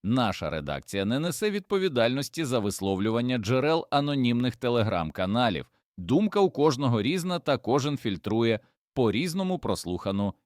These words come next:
інформацію. Друзі, ставайте спонсорами каналу, ставте вподобайки, підписуйтесь обов'язково на наш канал.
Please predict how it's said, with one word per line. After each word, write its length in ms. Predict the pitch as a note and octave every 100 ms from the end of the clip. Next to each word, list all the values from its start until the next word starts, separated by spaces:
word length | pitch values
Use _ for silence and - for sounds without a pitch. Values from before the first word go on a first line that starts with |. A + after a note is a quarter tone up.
| -
інформацію. 840 | C#3 B2+ A2 F2+ D2+ A#1+ - C2+ G1+ _ _ -
Друзі, 500 | G2+ E3 F#3+ F2 D2 -
ставайте 600 | - G2+ F#2+ C#3+ F3+ F#3
спонсорами 600 | - C3+ A#2+ B2+ A2+ A2
каналу, 540 | F#2+ A2 F#2+ D2 C2 -
ставте 440 | - - E2+ -
вподобайки, 720 | F#2+ B2 B2 C3+ E3 C#3+ - D#2+
підписуйтесь 800 | F2 - F3 G#3 F#3+ F3+ F#3
обов'язково 680 | F#3+ F3+ E3+ E3 - A#2 A2
на 120 | G#2
наш 240 | G2 F#2+ -
канал. 420 | A2 C3+ C#3+